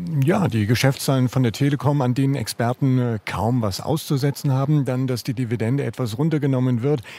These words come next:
war ja schon früh kommuniziert. Und wie gerade auch noch mal im Beitrag gehört, das liegt ja unter anderem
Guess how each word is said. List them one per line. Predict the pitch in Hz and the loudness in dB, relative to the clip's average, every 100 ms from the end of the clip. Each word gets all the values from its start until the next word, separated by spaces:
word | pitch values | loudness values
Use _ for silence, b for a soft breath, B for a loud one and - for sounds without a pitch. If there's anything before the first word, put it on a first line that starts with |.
| B | B
war | 120 | -2
ja | 131 127 | 0 -2
schon | - 127 120 | -2 0 -2
früh | - 175 196 | -2 -2 0
kommuniziert. | 147 131 110 101 - 175 175 | 0 0 -2 -4 -2 0 2
Und | 143 117 - | 0 -2 -4
wie | 110 | -8
gerade | 95 110 | -6 -4
auch | 123 | -4
noch | 117 | -4
mal | 113 | -4
im | 107 | -4
Beitrag | 104 107 113 107 | -4 -4 -4 -4
gehört, | 110 131 143 | -2 -2 -2
das | 117 - | -6 -6
liegt | 127 127 | -4 -2
ja | |
unter | 113 113 - | -2 -2 -2
anderem | 123 131 139 | -2 0 0